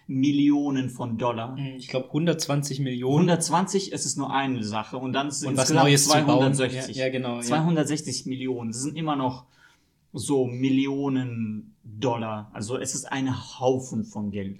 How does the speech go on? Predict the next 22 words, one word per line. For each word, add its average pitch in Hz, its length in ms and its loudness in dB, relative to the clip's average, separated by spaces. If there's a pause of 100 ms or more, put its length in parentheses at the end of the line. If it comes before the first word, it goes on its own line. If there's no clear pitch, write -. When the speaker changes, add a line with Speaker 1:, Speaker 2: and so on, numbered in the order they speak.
Speaker 1:
ein 104 200 -8 (100)
riesiger 113 560 -8
Haufen 98 320 -6
von 120 180 -4
Speaker 2:
Hm. 110 80 -4
Speaker 1:
Geld. - 240 -10 (680)
Und 117 380 -2
er 117 140 -8
ist 117 120 -4
einfach 113 240 -6
nicht - 140 -6
da. 107 300 -6
Und 139 240 -2
s-, 120 240 -8
sie 127 520 -8
sagt 120 260 -2
auch, 113 220 -6
wir 127 100 0
können 147 200 -2
es - 140 -6
nirgendwie 135 460 -2
verdecken. 104 580 -6